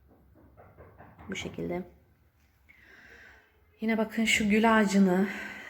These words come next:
Trendyol'dan almıştım. Ve geldiğimde bir tane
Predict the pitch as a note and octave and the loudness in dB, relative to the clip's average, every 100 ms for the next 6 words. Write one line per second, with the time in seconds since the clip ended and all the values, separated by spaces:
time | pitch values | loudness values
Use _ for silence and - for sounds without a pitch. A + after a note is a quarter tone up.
0 | - F#3 F#3 F#3+ F#3+ F3 F3 F#3 F3+ E3 | -8 -2 0 0 0 0 0 0 0 -2
1 | D#3+ - - F3 F#3+ - - - - _ | -4 -8 -8 -6 -6 -12 -20 -20 -20 _
2 | F3+ F3 F3+ F#3 F#3+ F#3+ F#3+ G3 G3 - | -6 -2 2 2 2 2 2 0 -4 -8
3 | F#3 F3 E3+ F3 G3 | -6 -4 -2 -2 -4